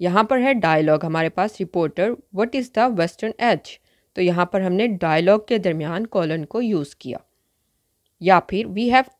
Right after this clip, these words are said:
two options here", यहाँ पर हमने कोलन को यूज़ किया, "Stay and fight" और "Run like the wind"।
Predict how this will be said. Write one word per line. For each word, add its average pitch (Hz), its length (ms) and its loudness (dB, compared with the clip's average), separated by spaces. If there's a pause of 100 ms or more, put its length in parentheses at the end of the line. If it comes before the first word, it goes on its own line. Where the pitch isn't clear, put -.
(160)
two 302 160 -2 (120)
options 196 520 -4 (120)
here", 170 320 -2 (580)
यहाँ 165 260 0
पर 208 100 0
हमने 196 260 0
कोलन 170 420 -2
को 202 120 -4
यूज़ 175 340 -4
किया, 185 300 -2 (300)
"Stay - 380 -2
and 202 200 0
fight" 180 460 0
और 170 420 -2 (160)
"Run 196 340 0
like 151 280 0
the 214 160 -2 (120)
wind"। - 260 -6